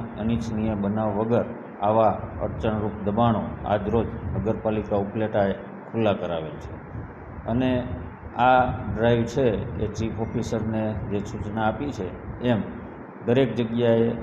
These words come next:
આવા કોઈ જાહેર પ્રજાને, જાહેર, તમે વેપારી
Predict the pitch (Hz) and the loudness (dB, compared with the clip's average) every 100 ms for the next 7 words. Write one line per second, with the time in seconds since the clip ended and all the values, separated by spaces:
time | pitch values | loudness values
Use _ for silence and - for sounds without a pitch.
0 | - - 107 123 120 123 120 101 104 95 | -8 0 6 6 4 2 0 -2 0 0
1 | 101 147 139 131 127 131 127 104 82 - | 4 4 4 2 4 6 6 4 0 -6
2 | - - - - - - 104 107 120 120 | -12 -14 -14 -16 -16 -2 2 2 2 2
3 | 131 139 143 - - 113 120 143 143 | 4 6 4 -2 0 0 6 6 6